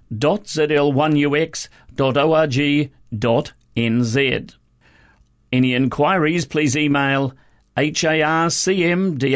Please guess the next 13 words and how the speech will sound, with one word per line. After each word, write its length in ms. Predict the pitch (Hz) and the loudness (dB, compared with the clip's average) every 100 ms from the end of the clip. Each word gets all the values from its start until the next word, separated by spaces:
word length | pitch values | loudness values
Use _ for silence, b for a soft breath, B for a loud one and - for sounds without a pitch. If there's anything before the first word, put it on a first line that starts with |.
| 147 | 2
A 140 | 160 | 2
Y 400 | 175 226 175 185 180 b b b - | 2 2 2 -2 -4 b b b -4
at 260 | 131 127 - | -2 -2 -4
N 180 | 143 147 | 0 2
Z 80 | 135 139 | 2 0
A 120 | 139 | 0
R 140 | 131 127 | 0 -2
T 580 | - 156 139 135 - - 131 123 | 0 0 0 -2 -12 -4 -4 -2
dot 0 | |
O 160 | 151 147 | 0 2
R 120 | 143 | 2
G 320 | 123 143 139 135 b | 0 0 0 -2 b
dot 320 | b - 127 | b -4 -2